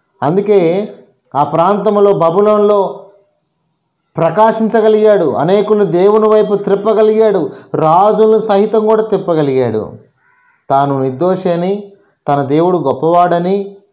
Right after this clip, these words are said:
తన దేవుడు శక్తి కలిగిన వాడని రుజువుపరిచాడు. ఈరోజు నువ్వు కూడా అలా రుజువుపరచాలని ఇష్టపడుతున్నావా? అయితే బుద్ధిమంతుడిగా జీవించు, జ్ఞానవంతుడిగా జీవించు, జ్ఞానాన్ని ధరించుకో.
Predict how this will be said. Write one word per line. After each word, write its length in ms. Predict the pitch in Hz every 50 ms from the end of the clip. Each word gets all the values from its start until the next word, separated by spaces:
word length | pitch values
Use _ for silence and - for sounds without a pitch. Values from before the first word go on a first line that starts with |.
| _ _ _ _ _ _ _ _ -
తన 140 | 135 135 143
దేవుడు 340 | 143 147 165 175 190 196 190
శక్తి 380 | 190 - 160 147 147 190 196
కలిగిన 300 | 190 196 196 190 190 190
వాడని 680 | 190 190 185 185 190 190 185 196 208 208 196 196 - - _ _ _ _ _ _ _ - 123
రుజువుపరిచాడు. 1080 | 123 156 175 180 240 247 - 220 226 202 - - 208 190 170 143 127 110 - - - - - _ _ _ _ _ _ _ _ _ _ _ -
ఈరోజు 200 | 139 147 156 156
నువ్వు 200 | 151 160 165 170
కూడా 440 | 160 170 160 160 156 147 139 - - - - -
అలా 120 | 123 131
రుజువుపరచాలని 1200 | 131 135 143 135 147 170 165 160 156 143 147 - 156 143 139 139 139 135 131 127 123 117 - -
ఇష్టపడుతున్నావా? 840 | 127 120 - 156 151 156 151 135 - 139 139 135 135 139 139 - - - - _ _ _ _ _ _ _ _ _ _ _ _ _ -
అయితే 180 | 101 104 - 113
బుద్ధిమంతుడిగా 680 | 113 123 131 127 147 143 147 147 135 131 135 131 127
జీవించు, 760 | 120 110 120 120 120 120 117 117 - - 107 101 98 107 - - _ _ _ _ _ _ _ _ _ -
జ్ఞానవంతుడిగా 720 | 113 117 123 131 139 151 160 165 165 156 165 170 165 175
జీవించు, 580 | 170 156 143 143 131 123 120 117 120 - 117 107
జ్ఞానాన్ని 440 | 113 120 127 135 143 147 151 151 143
ధరించుకో. 880 | 127 127 127 139 156 170 156 - - - - 110 101 92 80 - -